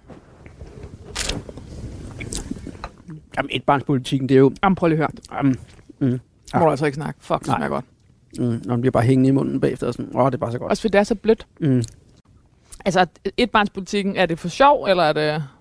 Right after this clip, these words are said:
Speaker 1: Øh, nej, det er, det er, altså, jeg, altså, sådan helt, altså, hvis vi nu, det er, hvis man stiller den på spidsen,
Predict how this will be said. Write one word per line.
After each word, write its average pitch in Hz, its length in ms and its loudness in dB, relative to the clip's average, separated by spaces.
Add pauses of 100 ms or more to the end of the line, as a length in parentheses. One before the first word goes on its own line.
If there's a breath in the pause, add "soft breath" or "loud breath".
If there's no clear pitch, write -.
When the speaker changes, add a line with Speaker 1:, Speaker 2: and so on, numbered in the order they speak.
(1400 loud breath)
Speaker 1:
Øh, 151 160 0
nej, 185 160 4
det 190 140 2
er, 196 40 4
det 202 140 4
er, 190 80 6
altså, 165 420 4
jeg, 156 280 0 (120)
altså, 143 220 2
sådan 135 160 -4
helt, - 400 2
altså, - 240 -4 (880)
hvis 139 280 -2
vi 135 40 4
nu, 147 160 6 (460)
det 170 60 6
er, 170 40 8
hvis 165 180 4
man 170 100 4
stiller 175 240 6
den 160 80 4
på 160 120 2
spidsen, 190 420 2